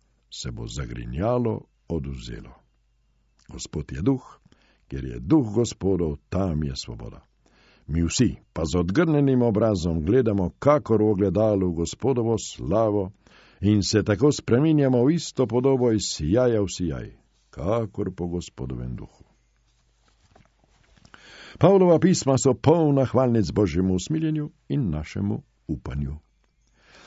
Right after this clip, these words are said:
Med najlepše spada hvalnica v pismu Titu:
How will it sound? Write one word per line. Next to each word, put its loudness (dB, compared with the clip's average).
Med 6
najlepše 4
spada 2
hvalnica 0
v 0
pismu -2
Titu: -6